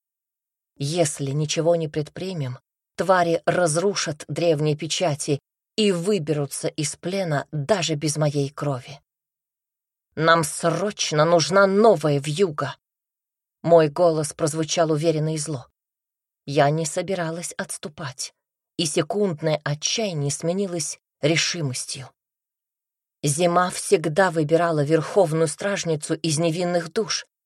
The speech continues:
погибших в канун Ночи снежных лилий, продолжила.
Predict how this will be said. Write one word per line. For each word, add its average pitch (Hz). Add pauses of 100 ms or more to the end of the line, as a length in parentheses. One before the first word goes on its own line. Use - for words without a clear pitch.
(100)
погибших 156
в -
канун 160
Ночи 156
снежных 160
лилий, 180 (500)
продолжила. 156